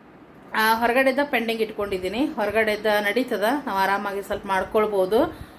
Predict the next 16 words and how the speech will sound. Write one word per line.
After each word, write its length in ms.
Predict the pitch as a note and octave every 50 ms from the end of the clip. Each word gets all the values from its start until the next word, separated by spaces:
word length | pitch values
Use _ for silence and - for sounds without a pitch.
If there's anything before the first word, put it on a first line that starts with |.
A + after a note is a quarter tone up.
| - - -
ಅದು 220 | - G#3 A3+ C4+
ಬಜೆಟ್ 380 | - - A3 G#3 B3 A#3+ A#3+ B3+
ಇದ್ರೆ 180 | A#3+ A3 A#3 A#3+
ಅದ್ನೂ 200 | - F#3+ A3+ A#3+
ಮುಗಿಸ್ಕೊಂಡ್ಬಿಡ್ತಿದ್ದೆ, 840 | A#3 A3+ A3+ A#3 - - C4 A#3+ A3 G#3+ - - A3 G#3 A3 A3 A3+
ಇನ್ನೂ 240 | G#3+ G#3 G#3+ A3+ A3+
ಕೂಡ 180 | - A#3 A#3 A3+
ಲುಕ್ 400 | A3+ A3 A3 B3+ B3+ B3 - -
ಕಾಣ್ತಿತ್ತು 500 | B3 A3+ G#3+ A3 A3+ G3+ F3+ - - F#3
ಮನೆ. 360 | F#3+ F#3+ F#3+ G#3+ A3 G3+ A3 C4 D#4+ - - - - - - - - - -
ಆ, 380 | G3+ G3+ G3+ G3+ G3+ G3+ G3+
ಓಪನಿಂಗ್ 400 | G#3 G#3 G#3 G#3 A3+ A3 A3 A3
ಅನ್ನೋದ್ರೊಳಗೆ 520 | A3 G#3 G#3+ G#3+ G#3+ G#3 G#3+ G#3 G#3 G#3 G#3+
ಅಂದ್ರೆ 380 | G#3 G3+ G3+ A3 A3+ G#3+ G3+
ಮಸ್ತಾಗೆ 480 | G#3 G#3 G#3 - - - B3 A3 A3+ A3
ಕಾಣಿಸ್ತಿತ್ತು. 920 | A3 - A3 G3+ G#3+ A#3+ B3+ B3+ - C4 A#3 A#3 - A3 A#3 D4 F4 -